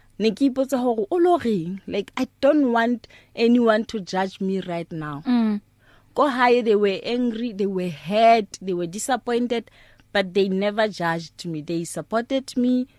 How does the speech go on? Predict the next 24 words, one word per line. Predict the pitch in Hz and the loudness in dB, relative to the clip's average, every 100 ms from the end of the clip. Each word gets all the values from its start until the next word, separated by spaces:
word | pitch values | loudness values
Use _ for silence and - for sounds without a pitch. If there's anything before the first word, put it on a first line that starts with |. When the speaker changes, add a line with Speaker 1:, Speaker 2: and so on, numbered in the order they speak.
| _ _ _ _ _ _ _ | _ _ _ _ _ _ _
Speaker 1:
They | - 202 202 | 2 4 4
tried | - 269 247 247 175 | 2 4 4 4 -2
by | 185 175 - | 0 0 2
all | 240 | 2
means, | 226 220 226 - | 2 0 -2 -4
hore | 202 | -2
as | 196 - | -2 0
much | 233 208 | 0 0
as | 208 - | -4 -6
ke | - | -6
ba | 208 | -2
utlwisitse | 196 190 220 - 208 | 0 -2 -8 -6 -6
bohloko, | 214 - 202 190 165 | -8 -6 -6 -4 -8
they | 156 170 | -4 -4
don't | 214 240 233 | 0 0 2
make | 208 214 | 0 -2
it | 214 - - - - - _ _ _ | -6 -10 -14 -20 -20 -20 _ _ _
about | 185 175 185 190 | -4 2 2 2
them. | 180 170 147 139 _ - | 0 0 -2 -8 _ -2
Speaker 2:
Mm. | 220 196 214 - _ _ - | 0 0 -2 -10 _ _ -4
Speaker 1:
Ba | 160 | -2
nsupporta. | 196 240 233 247 240 226 233 196 _ - _ _ _ - | -2 -2 -2 0 0 0 -6 -8 _ -20 _ _ _ 0
And | 254 262 254 - - _ - - - - _ _ _ - | 2 4 2 0 -12 _ -20 -20 -20 -20 _ _ _ -6
now, | 208 233 269 254 262 294 | 2 6 8 8 4 0